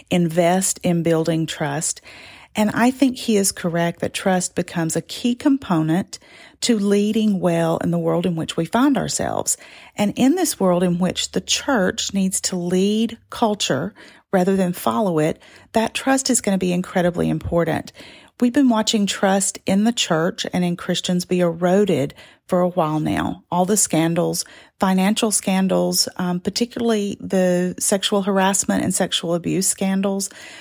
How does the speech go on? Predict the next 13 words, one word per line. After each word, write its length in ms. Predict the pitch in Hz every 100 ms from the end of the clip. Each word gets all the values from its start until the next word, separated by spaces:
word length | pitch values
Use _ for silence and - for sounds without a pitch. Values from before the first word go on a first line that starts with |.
| - -
But 100 | 247
there's 220 | 254 233 -
also 320 | 240 - 381
a 60 |
lack 260 | 240 196 196
of 100 | 196
trust 380 | - 185 180 -
that 160 | 180
comes 380 | - 180 170 180
with 180 | 180 165
spiritual 440 | - 202 190 -
manipulation, 1120 | 180 170 165 165 151 151 175 - 208 202 208 208 - - - -
with, 600 | - 175 175 165 165 -